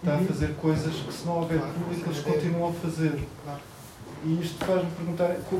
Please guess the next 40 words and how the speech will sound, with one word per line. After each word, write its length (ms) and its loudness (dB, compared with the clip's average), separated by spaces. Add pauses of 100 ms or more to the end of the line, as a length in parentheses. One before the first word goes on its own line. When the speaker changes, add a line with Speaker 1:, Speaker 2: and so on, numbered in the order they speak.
Speaker 1:
qual 220 8
é 60 8
o 80 4
papel 420 6
do 220 -4
público, 500 0
co-, 200 -4
como 120 0
é 60 6
que 100 -2
se 180 0
é 40 6
público 560 0 (360)
a 40 0
seguir 420 -2
disto? 140 -4 (100)
Ou 80 -4
seja, 240 -2
é 40 2
um 80 4
público 380 0 (840)
que 60 -12
se 80 -12
calhar 300 6
também 200 2
não, 140 4 (380)
será 260 2
que 100 -4
também 200 2
não 80 4
tem 200 0
consciência 600 -2
de 80 -8
que 100 -4
é 20 0
público? 480 -4 (760)
Pelo 120 6
menos, 220 2 (180)
quer 120 2
dizer, 140 2